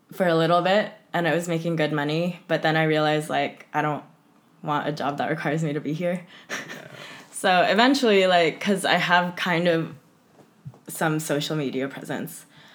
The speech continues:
Speaker 1: um, people thought that meant, like, I know what I'm doing online.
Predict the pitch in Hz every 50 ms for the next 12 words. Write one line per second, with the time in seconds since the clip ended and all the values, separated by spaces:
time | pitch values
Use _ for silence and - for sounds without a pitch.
0 | - _ _ _ _ - 147 151 135 120 139 - - 156 156 147 151 151 143 143
1 | - 120 - - 127 127 117 - - 110 98 95 - - - - 135 131 135 113
2 | 123 131 131 131 127 123 123 95 - - 85 110 131 110 - - - - -